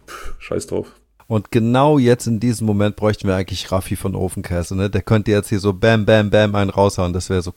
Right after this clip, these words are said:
Speaker 2: cool.
Speaker 1: Der könnte jetzt auf jeden Fall aus dem Stegreif uns erzählen, wie genau die Zusammensetzung ist. Ja, das stimmt.
Speaker 2: Ja.
Speaker 1: Das ist so die, das ist so das Ding, wenn man so kompetente Telefonjoker hat.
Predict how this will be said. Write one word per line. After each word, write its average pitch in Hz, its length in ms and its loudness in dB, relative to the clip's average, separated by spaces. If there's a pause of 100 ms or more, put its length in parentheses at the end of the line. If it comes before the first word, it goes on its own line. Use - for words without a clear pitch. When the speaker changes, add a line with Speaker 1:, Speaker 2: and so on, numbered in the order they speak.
Speaker 2:
cool. 90 160 -2 (440)
Speaker 1:
Der 107 140 2
könnte 104 340 -6
jetzt - 340 -4
auf - 200 -8
jeden 101 140 -8
Fall 101 220 -6
aus 110 200 -6
dem 101 140 -16
Stegreif 95 560 -6
uns 82 160 -12
erzählen, 95 680 -4
wie 98 100 -10
genau 98 260 0
die 98 120 -6
Zusammensetzung 95 760 -10
ist. - 260 -14
Ja, 95 280 -14
das - 160 -20
stimmt. 95 260 -12 (220)
Speaker 2:
Ja. 95 200 -2
Speaker 1:
Das 82 140 -2
ist - 180 -8
so 110 140 0
die, 104 400 -6 (240)
das 117 140 -10
ist - 100 -6
so 135 80 -4
das 120 240 -2
Ding, 113 260 -16
wenn 107 100 -2
man 104 120 -4
so 107 240 -2
kompetente 120 640 -6
Telefonjoker 110 920 -4
hat. - 340 -10